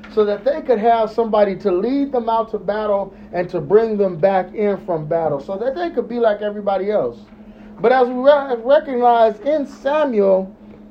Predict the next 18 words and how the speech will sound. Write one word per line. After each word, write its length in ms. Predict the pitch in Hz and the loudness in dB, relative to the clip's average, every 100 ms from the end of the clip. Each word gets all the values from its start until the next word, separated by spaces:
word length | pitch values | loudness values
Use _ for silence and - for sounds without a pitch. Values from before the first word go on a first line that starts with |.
| - | -20
Samuel 680 | - - 294 339 269 220 208 254 | -20 0 4 4 4 4 2 -2
is 320 | 311 302 196 | -2 -2 0
the 140 | 196 | 0
last 580 | 190 214 240 240 202 165 | 2 6 6 6 2 -8
judge, 720 | 147 233 254 196 170 165 - - - - - | -4 0 4 4 4 -2 -14 -20 -20 -20 -10
and 240 | 202 202 196 | 2 2 4
what 260 | 240 269 | 4 2
this 240 | 254 247 - | 0 -4 -4
really 300 | 220 269 240 | -4 -2 0
is 180 | 190 190 | -2 0
saying 400 | 233 254 240 233 | -2 -2 -4 -2
is 160 | 196 | 0
that 180 | 190 190 | 2 2
they're 220 | 220 214 | 2 0
coming 640 | 214 - 294 285 269 247 214 | -4 -2 -2 0 -2 -4 -8
to 220 | 254 202 | -6 -6
a 40 | |
point 540 | 185 - 240 240 226 | -6 -6 -2 0 -2